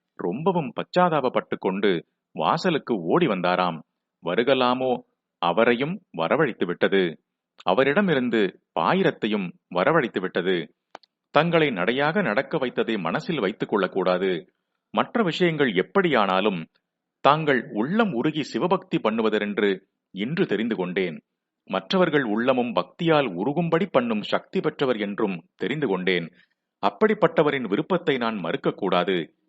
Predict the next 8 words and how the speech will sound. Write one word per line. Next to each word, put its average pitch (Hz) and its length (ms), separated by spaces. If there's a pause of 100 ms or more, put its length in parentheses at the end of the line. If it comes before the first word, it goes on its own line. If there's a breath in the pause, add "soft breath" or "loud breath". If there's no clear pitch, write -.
(160)
சிறப்பு 165 560
பாயிரம் 113 420
தருகிறேன் 110 460
என்று 107 220
சொல்லி 95 360 (400)
அப்படியே 120 480
கொடுத்தாராம். 90 600 (600)
ஆனாலும் 101 480